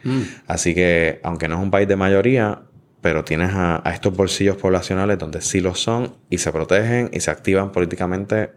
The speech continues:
Speaker 2: muy fuerte. Tienes países como, por ejemplo, Siria, esto es producto del, de la colonización francesa allí, que el,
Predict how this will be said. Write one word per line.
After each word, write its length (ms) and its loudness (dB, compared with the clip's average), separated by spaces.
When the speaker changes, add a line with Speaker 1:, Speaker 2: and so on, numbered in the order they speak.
Speaker 2:
muy 260 -4
fuerte. 500 -6
Tienes 240 0
países 400 2
como, 320 2
por 160 4
ejemplo, 500 -2
Siria, 800 2
esto 300 -2
es 40 -6
producto 540 0
del, 360 -2
de 100 0
la 100 0
colonización 760 -4
francesa 720 -2
allí, 600 -4
que 680 2
el, 720 0